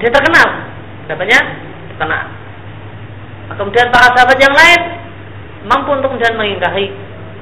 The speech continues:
Mampu mengingkari. Tidak ada tekanan untuk kemudian, eh, bicara. Kalau ada tekanan, ya, tidak bisa dikatakan ijma. Macam ada orang yang mengatakan bahasanya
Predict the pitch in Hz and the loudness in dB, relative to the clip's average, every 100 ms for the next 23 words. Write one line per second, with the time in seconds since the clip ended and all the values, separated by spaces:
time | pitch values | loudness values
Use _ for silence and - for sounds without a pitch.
0 | - - - - - - - 214 311 302 | -16 -16 -14 -16 -16 -16 -8 -4 -2 -2
1 | 240 202 185 180 160 135 - - - - | -4 0 0 0 -6 -8 -12 -12 -6 0
2 | 214 190 202 214 254 254 220 214 202 185 | 2 2 0 2 4 6 2 -2 -6 -2
3 | 196 196 185 - - - - - - - | 2 2 2 -8 -10 -12 -12 -12 -12 -12
4 | - - 120 - - - - - - - | -12 -10 0 0 0 -4 -8 -10 -12 -12
5 | - - 190 175 160 135 - - - - | -10 0 4 6 6 2 -2 -8 -8 -10
6 | - - - - - - - - - - | -10 -10 -10 -10 -10 -10 -10 -10 -10 -10
7 | - - - 208 254 269 247 311 349 311 | -8 -6 -2 4 6 6 4 6 8 8
8 | 302 302 - - - - - - - 214 | 6 0 -4 -6 -8 -10 -12 -10 -6 0
9 | 226 - 226 196 190 190 175 165 165 165 | 0 2 2 2 2 0 -2 2 4 4
10 | - - - - - - - - - - | 2 -8 -8 -8 -8 -8 -8 -8 -8 -8
11 | - - - - - - - - - 175 | -6 -6 -6 -8 -8 -6 -6 -4 -2 2
12 | 180 175 165 151 131 143 - - - - | 6 6 4 -2 -2 -4 -4 -4 -4 -4
13 | 175 175 165 170 165 160 160 160 170 160 | -2 2 2 4 2 2 2 4 4 2
14 | 160 160 160 | 0 0 2